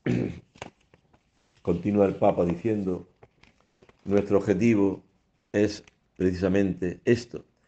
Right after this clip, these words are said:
de confirmar a nuestros hermanos. Y no, y nosotros querríamos que la plenitud,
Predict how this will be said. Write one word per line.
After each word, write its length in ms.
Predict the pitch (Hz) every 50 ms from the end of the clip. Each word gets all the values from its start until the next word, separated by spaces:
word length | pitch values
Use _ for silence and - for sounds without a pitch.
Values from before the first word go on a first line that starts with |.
| _ _ _ _ _ -
de 160 | - 90 87
confirmar 500 | 90 90 85 - 92 87 87 101 101 98
a 60 | 92
nuestros 320 | 92 90 85 90 87 -
hermanos. 500 | - 80 78 85 92 90 87 82 78 - - _ _ _ _ _ _ _ _ _ _ -
Y 100 | 95 92
no, 200 | 101 107 107 -
y 80 | - 98
nosotros 340 | 98 98 - 113 107 101
querríamos 600 | - - 98 92 98 107 110 104 98 92 87 85 - - _ _ _ _ _ _ _ _ _ _ _ _
que 120 | - -
la 160 | 104 104 101 87
plenitud, 580 | 113 110 104 95 87 110 113 107 98 101 -